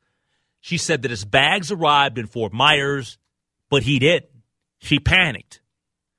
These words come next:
She says, quote, "I ran inside the plane to the flight attendant and I asked, 'Where's my grandson?'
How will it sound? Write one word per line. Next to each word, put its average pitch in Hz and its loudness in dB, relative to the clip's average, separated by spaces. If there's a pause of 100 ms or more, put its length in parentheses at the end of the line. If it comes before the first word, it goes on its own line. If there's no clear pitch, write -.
(280)
She - -8
says, 156 0
quote, 156 -2
"I 135 -2
ran 143 -2
inside 170 -2
the 151 -8
plane 160 -6
to 139 -8
the 120 -8
flight 156 -2
attendant 123 -4
and 123 -2
I 123 2
asked, - -6 (280)
'Where's 143 -2
my 120 0
grandson?' 113 -2